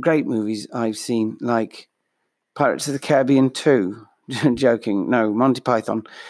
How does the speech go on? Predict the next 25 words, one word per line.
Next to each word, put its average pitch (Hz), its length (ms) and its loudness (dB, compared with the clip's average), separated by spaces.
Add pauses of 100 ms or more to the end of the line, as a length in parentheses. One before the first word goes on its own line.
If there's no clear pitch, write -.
(180)
Things 147 320 4
like 107 260 0
that. 123 260 -4 (580)
So 123 380 0 (120)
I 127 120 0
told 139 280 0
myself, 123 540 0 (320)
"Do 156 160 2
an 156 60 4
accent 147 400 -2
the 147 80 0
whole 147 220 0
time. 147 600 -2 (520)
People 143 260 0
will 139 180 4
love 143 240 0
it." - 300 -6 (400)
Then 127 140 -2
I 127 40 2
realized, 127 680 0
"No, 135 300 0
they 135 100 0
won't, 147 460 0 (480)
you 107 240 -6 (100)
dolt." 131 560 -2